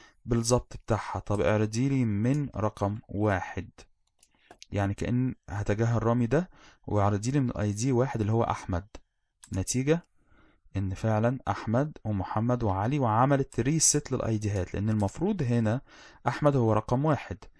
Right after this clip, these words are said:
ومحمد اتنين وعلي تلاتة، ولكن هي عملت إعادة ضبط، فخدت لك أحمد صفر ومحمد واحد وعلي اتنين. ممكن تستفيد بيها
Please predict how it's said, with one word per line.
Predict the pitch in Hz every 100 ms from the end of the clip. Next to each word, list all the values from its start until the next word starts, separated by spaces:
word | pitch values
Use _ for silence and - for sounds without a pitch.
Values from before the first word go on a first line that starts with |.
| - - _ -
ومحمد | 98 - 113 107 107
اتنين | - 110 135
وعلي | 117 117 135
تلاتة، | 156 160 127 - -
ولكن | 90 101 - 135 156 -
هي | 107 117 120 -
عملت | 104 110 123 123 127 _ -
إعادة | 101 110 117
ضبط، | 110 139 185 -
فخدت | - 101 101 98
لك | 98
أحمد | - - 95
صفر | - 165 - -
ومحمد | 117 98 - 104 95 98 - - - - -
واحد | 117 147 - 143 123
وعلي | 113 117 123 - 95 98 101 101
اتنين. | 110 - 104 82 - - _ _ _ _ - _ _ - - _ - -
ممكن | 104 110 104
تستفيد | - 107 127 113
بيها | 135 185